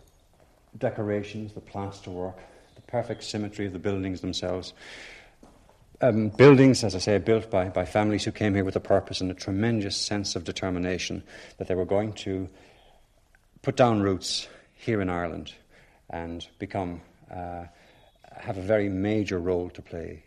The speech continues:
in the, in the history of this country. Now, the Anglo-Irish, uh, as I see them, were an extraordinary people who lived out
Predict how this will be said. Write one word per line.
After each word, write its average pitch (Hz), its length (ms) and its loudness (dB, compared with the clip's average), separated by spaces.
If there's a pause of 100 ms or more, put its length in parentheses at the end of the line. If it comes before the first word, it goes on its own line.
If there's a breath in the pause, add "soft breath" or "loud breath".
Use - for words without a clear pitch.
(100)
in 95 240 -8
the, 87 160 -12
in 95 80 -8
the 92 40 -10
history 92 300 -12
of 80 60 -14
this 90 100 -16
country. 85 420 -14 (460 loud breath)
Now, 90 220 -6 (560)
the 127 140 -6
Anglo-Irish, 113 920 -2
uh, 90 220 -4
as 92 140 -4
I 98 160 0
see 98 260 -4
them, 85 280 -6
were 87 320 -2 (640 loud breath)
an 113 100 -4
extraordinary 113 840 -2
people - 420 -12 (220)
who 101 480 -8
lived 131 420 -6
out 92 280 0